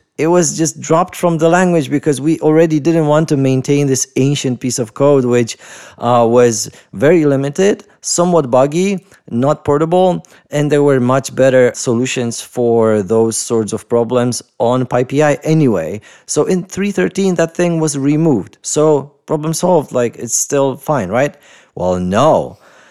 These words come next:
Uh, at this point, the most popular Python version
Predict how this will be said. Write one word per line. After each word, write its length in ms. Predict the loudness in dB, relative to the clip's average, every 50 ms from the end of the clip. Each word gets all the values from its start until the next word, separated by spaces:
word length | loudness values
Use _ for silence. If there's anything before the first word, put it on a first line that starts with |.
| _ -8
Uh, 200 | -4 -2 -2 -2 -2
at 180 | -4 -4 -2 0
this 180 | 0 0 0 0
point, 480 | -2 -2 -2 0 0 -2 -4 -6 -6
the 100 | -4 -2
most 280 | 0 0 -2 -2 -2 -2
popular 340 | -2 -2 0 2 2 2 2
Python 380 | 0 0 -2 -2 -2 -4 -4
version 480 | -2 0 0 0 0 -2 -2 -4 -4